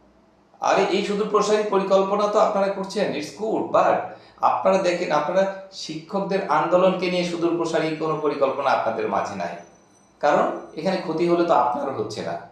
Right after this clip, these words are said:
ক্ষতি হবে দেশের, ক্ষতি হবে জাতির, ক্ষতি হবে শিক্ষকের, ক্ষতি হবে সাধারণের, সর্বসাধারণের। আপনাদের তো কোনো ক্ষতি হচ্ছে না, তাই আন্দোলন হলে কি, ভাঙচুর হলে কি,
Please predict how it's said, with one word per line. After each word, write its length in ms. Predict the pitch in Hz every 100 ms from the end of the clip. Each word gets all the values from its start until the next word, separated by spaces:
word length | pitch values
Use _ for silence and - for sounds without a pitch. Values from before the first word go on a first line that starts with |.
| - _
ক্ষতি 260 | - -
হবে 140 | 147 147
দেশের, 680 | 170 170 185 143 110 -
ক্ষতি 240 | 139 143 170
হবে 120 | 160
জাতির, 720 | 135 165 - 185 139 - - - - _ _ _ _ _ _ _ _ _ _ _ _ _ _ _ _ _ _ _ _
ক্ষতি 200 | 156 175
হবে 160 | 175
শিক্ষকের, 840 | 175 196 - 202 202 160 - - - - _ _ _ _ _ _ _ _ _ _
ক্ষতি 240 | - 165
হবে 140 | 190 185
সাধারণের, 560 | - 160 196 190 156
সর্বসাধারণের। 1080 | - 165 170 185 185 185 190 156 117 - - - _ _ -
আপনাদের 480 | - - - 185
তো 80 | 196
কোনো 160 | 190 185
ক্ষতি 280 | - 147 -
হচ্ছে 260 | 107 -
না, 340 | 87 - - - _ -
তাই 140 | 165
আন্দোলন 460 | 127 123 135 147 147
হলে 260 | 151 165
কি, 340 | 170 151 - - - _ 98
ভাঙচুর 480 | 107 117 120 147 147
হলে 320 | 151 156 156
কি, 340 | 160 - -